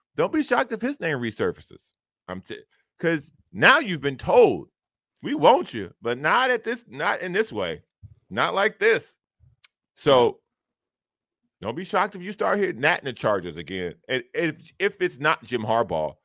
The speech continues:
if you don't start hearing some rumor about Bill Belichick in some way, shape, or form, similar to the way, uh, uh, uh, Pete Carroll came out of nowhere all of a sudden. Now he's, quote unquote,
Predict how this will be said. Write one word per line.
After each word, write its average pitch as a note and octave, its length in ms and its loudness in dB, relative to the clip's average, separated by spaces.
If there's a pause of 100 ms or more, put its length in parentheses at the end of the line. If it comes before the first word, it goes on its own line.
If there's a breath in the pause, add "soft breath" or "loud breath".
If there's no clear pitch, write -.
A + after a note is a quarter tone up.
(720)
if B2 160 -4
you D#3 120 -8
don't D3 280 4
start C3 280 2
hearing C3+ 240 -4
some B2 320 -4
rumor A#2 320 0
about G2 320 0
Bill A2+ 180 2
Belichick A2 520 0
in F2+ 100 -8
some G#2 240 -4
way, G2 140 -4
shape, F#2+ 220 -6
or F2 100 -6
form, A2+ 340 0 (180)
similar C3+ 360 -4
to B2+ 120 -6
the A#2 80 -4
way, A2+ 260 2 (480)
uh, A2 60 -6
uh, G2+ 600 -2
uh, F#2 280 -2
Pete C#3 220 -6
Carroll D#3 240 6
came A2+ 220 -2
out F#2+ 100 -4
of F2+ 60 -4
nowhere A#2+ 340 6
all F#2+ 180 4
of E2 60 -4
a E2+ 80 -6
sudden. F2+ 380 -2 (260)
Now A2+ 140 0
he's, C#3 180 0
quote C3 160 -2
unquote, A#2 380 -4